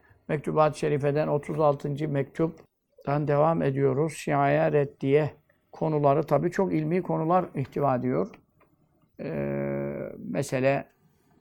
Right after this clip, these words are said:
e, böyle mücerret bir, efendim, bunlar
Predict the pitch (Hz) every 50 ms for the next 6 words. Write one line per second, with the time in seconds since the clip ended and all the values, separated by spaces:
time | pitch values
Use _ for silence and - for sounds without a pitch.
0 | _ _ - - 240 226 - - - - - - - - - - 165 160 151 143
1 | 131 131 135 131 - 151 143 139 165 170 170 - - 139 123 120 - _ _ -
2 | - - - - - - - - 131 139 131 143 139 135 139 135 143 143 143 -
3 | - - - - - - - - - - _ _ _ _ _ _ _ - 156 147
4 | 143 143 143 139